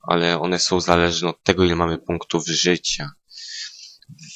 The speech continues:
W dwójce zawsze trwają pięć minut, za co chwała.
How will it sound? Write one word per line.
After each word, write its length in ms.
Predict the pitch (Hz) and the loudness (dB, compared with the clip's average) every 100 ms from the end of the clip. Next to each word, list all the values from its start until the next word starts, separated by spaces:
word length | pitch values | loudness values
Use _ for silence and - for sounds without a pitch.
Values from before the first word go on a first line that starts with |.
| - | -14
W 80 | - | -8
dwójce 500 | 78 87 90 - 80 | -2 2 2 2 2
zawsze 340 | 85 - - | 2 2 -2
trwają 360 | - - 82 78 | -6 -2 0 -2
pięć 400 | - 82 - 87 | -6 -6 -4 -2
minut, 380 | 87 82 80 | -2 -2 -4
za 140 | - 73 | -6 -6
co 220 | - 78 | -4 -4
chwała. 760 | - - - 78 73 73 87 | -6 -8 -2 0 0 -2 -6